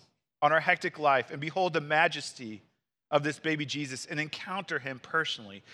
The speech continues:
to be still and remember and rejoice in the splendor of Christ at Christmas. So there are three aspects of this Christ child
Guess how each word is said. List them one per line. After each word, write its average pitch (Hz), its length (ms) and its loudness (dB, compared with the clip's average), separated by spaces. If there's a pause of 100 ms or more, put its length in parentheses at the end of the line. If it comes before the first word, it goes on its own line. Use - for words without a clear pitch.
(140)
to 185 80 -2
be 185 120 2
still 220 500 6
and 180 140 2
remember 190 480 6
and 170 220 2
rejoice 170 840 2 (300)
in 147 100 -4
the 151 80 0
splendor 170 520 0
of 143 180 0
Christ 127 320 0
at 123 80 -10
Christmas. 123 340 -6
So 185 140 2
there 208 240 8
are 170 340 8 (300)
three 226 240 4
aspects 185 920 4 (240)
of 156 140 6
this 156 200 2
Christ 190 500 4
child 131 420 4